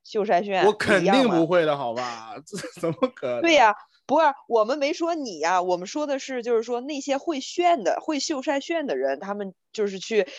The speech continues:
Speaker 1: 到底是秀一个商品，还是秀他旅行？因为旅行也是他付钱买了的。
Speaker 2: 不是，你，你，你，你把你新娘秀出来，你新娘是什么，那个什么W W W点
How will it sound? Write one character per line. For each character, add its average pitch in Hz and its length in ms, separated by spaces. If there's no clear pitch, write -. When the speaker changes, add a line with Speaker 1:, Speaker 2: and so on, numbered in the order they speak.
Speaker 1:
到 254 160
底 160 100
是 - 120
秀 254 180
一 196 60
个 208 100
商 247 260
品， 233 200
还 151 160
是 185 100
秀 220 220
他 214 120
旅 170 200
行？ 135 480
因 - 120
为 240 100
旅 175 100
行 170 160
也 214 120
是 156 80
他 196 120
付 233 160
钱 156 220
买 156 220
了 127 100
的。 135 240
Speaker 2:
不 240 80
是， 196 160
你， - 0
你， 208 220
你， 208 260
你 214 220
把 254 120
你 190 120
新 269 240
娘 214 180
秀 269 180
出 202 120
来， 160 100
你 151 160
新 226 220
娘 202 180
是 214 160
什 165 100
么， 175 240
那 196 160
个 156 200
什 147 100
么 147 200
W 208 340
W - 0
W 208 320
点 147 160